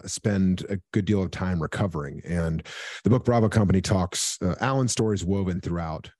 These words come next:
uh, throughout the book. But I wanna read you a little bit from, uh, from when Alan is recovering at Walter Reed, and his wife, Danica, is there with him. Danica wanted to be in the room with Alan,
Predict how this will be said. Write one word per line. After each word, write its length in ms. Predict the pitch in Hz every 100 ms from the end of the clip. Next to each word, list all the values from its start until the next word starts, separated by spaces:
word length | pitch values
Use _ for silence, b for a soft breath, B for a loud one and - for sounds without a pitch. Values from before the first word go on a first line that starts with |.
| _
uh, 200 | 87 80
throughout 260 | 85 110 -
the 80 | 85
book. 400 | 90 76 - - -
But 100 | 107
I 40 | 104
wanna 180 | 110
read 200 | 110 107
you 220 | 98 92 90 B B B
a 40 | 110
little 220 | 131 165
bit 320 | 123 110 - -
from, 600 | - 117 151 98 92 92
uh, 200 | - 95
from 180 | 87 101
when 100 | 92 87
Alan 520 | 95 110 98 90 87
is 320 | 98 90 87 -
recovering 640 | - - 117 104 90 82
at 80 | 82
Walter 400 | 92 90 - 73
Reed, 360 | 73 69 65 - B B B B
and 260 | 101 92 78
his 220 | 95 90
wife, 320 | 101 104 -
Danica, 560 | 101 113 107 69 57 -
is 160 | 104 87
there 120 | 87
with 200 | 82 -
him. 220 | - - _ _ _ _ _ _ _
Danica 260 | 147 208 165
wanted 200 | 143 139
to 40 |
be 160 | 117 113
in 80 | 107
the 80 |
room 260 | 80 92 104
with 160 | 95 -
Alan, 360 | 62 57 52